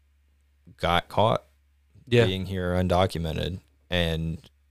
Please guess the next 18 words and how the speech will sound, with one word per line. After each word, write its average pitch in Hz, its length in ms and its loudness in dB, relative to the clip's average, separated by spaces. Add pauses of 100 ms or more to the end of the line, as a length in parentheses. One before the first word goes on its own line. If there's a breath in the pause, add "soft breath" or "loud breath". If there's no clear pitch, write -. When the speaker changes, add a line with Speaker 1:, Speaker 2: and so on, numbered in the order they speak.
(220)
Speaker 1:
but, 95 300 4
like, 95 300 2
everyone 104 420 2
I've 98 140 2
ever 98 240 2
met 95 260 0
there, 90 160 -2
like, 87 200 -4
their 90 120 -2
families 92 540 -4
were 87 80 -2
fucking 92 400 -4
busting 90 400 0
ass 90 280 -2
to 98 60 -10
take 90 280 -2
care 87 240 0
of 90 200 -6